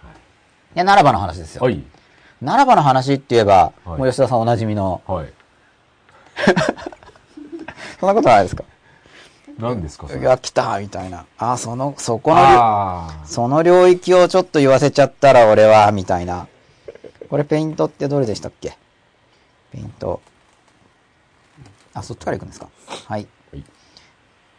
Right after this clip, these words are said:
Speaker 2: ていうことないですか？ならば。まあ、ならばっていうか、よく普通に言われるのは、
Speaker 1: うん。
Speaker 2: たらればが言われますよね。たらればの話。
Speaker 1: うんうんうんうんうん。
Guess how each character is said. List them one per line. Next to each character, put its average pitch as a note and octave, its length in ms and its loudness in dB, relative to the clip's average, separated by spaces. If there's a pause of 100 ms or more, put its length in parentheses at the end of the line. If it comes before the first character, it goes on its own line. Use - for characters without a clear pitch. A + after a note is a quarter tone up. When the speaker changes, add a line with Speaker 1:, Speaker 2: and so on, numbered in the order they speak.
(280)
Speaker 2:
て A2+ 80 -12
い - 20 -8
う G#2 40 -8
こ B2 80 -8
と A2 80 -6
な A2 100 2
い G2 40 0
で F#2 60 -16
す - 60 -20
か？ - 140 -12 (180)
な A2+ 140 -6
ら E3+ 100 4
ば。 G#2 160 2 (800)
ま D3 80 -6
あ、 - 20 -2
な F3+ 160 -4
ら F#4 120 0
ば G3+ 100 4
っ C#3+ 60 -2
て - 160 -8
い - 20 -2
う B2 80 -4
か、 A#2 160 -2
よ G#3+ 100 -2
く - 120 -12
普 - 100 -14
通 E3 140 -12
に F#3 80 -8
言 G3 80 -8
わ F#3 100 -2
れ F#3+ 80 -4
る G3 80 -6
の F2+ 140 -6
は、 G#2 320 2
Speaker 1:
う - 20 -20
ん。 - 20 -20 (300)
Speaker 2:
た - 160 -6
ら A3 140 2
れ C#4+ 100 -2
ば C#4+ 140 0
が B3+ 60 0
言 A#3 100 -2
わ A3+ 60 2
れ A3 60 -2
ま G#3+ 120 -8
す - 100 -14
よ - 80 -12
ね。 D3 140 -18 (1500)
た B2+ 160 -2
ら C3+ 140 4
れ C3+ 80 6
ば A#2+ 120 4
の G#2 120 -2
話。 E2 440 -12
Speaker 1:
う A2 40 -18
ん G2+ 40 -10
う - 40 -10
ん - 20 -10
う - 40 -10
ん - 20 -10
う C#2+ 840 -14
ん - 20 -14
う - 40 -14
ん。 C#2 60 -18